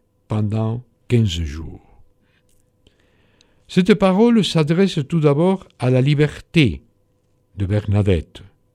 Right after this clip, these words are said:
Et Bernadette prend cette parole très au sérieux, la faisant sienne en allant jusqu'à s'engager par une promesse.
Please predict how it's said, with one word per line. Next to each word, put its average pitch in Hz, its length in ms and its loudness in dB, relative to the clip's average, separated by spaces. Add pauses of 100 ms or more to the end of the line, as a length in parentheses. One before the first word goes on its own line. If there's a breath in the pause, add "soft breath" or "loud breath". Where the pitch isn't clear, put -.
(800)
Et - 20 -14
Bernadette 98 640 -2
prend 127 460 -4
cette 101 320 -8
parole 117 580 -4
très 156 440 -2
au 90 100 -6
sérieux, 147 640 -2 (720)
la 90 160 -4
faisant 120 560 0
sienne 92 640 -2 (560)
en 113 160 0
allant 165 560 0
jusqu'à 104 480 -8
s'engager 135 880 -2 (320 soft breath)
par 98 220 -4
une 123 320 0 (180)
promesse. - 760 -8